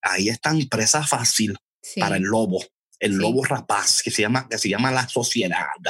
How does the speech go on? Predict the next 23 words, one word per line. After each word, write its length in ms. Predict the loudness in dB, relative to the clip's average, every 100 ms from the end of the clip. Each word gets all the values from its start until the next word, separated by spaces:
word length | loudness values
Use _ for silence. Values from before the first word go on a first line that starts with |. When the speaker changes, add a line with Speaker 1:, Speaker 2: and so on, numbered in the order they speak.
| -8
Speaker 2:
Sí. 280 | -8 -8 -4
Speaker 1:
esperando 460 | -2 -2 0 0 0
que 100 | 0
salga 420 | 0 0 0 -2
este 220 | -2 0
niño, 420 | 0 2 2 0
esta 160 | 0 -2
niña, 560 | 0 0 2 0 0 -4 -8 -6
que 120 | 0
no, 180 | 0 0 0
no 100 | -2
ha 80 |
tenido 300 | 0 0 0
ningún 400 | 0 2 0 0
tipo 280 | -2 -2 0
de 60 | 0
desarrollo 600 | 0 -2 -2 -2 0 0
formal 760 | -2 -2 0 0 0 -2 -4 -6 -10 -6
de 80 | -4
cómo 300 | -2 0 0
confrontar 540 | 0 0 0 0 0 0
la 180 | 0
vida, 460 | 2 2 2 2 -2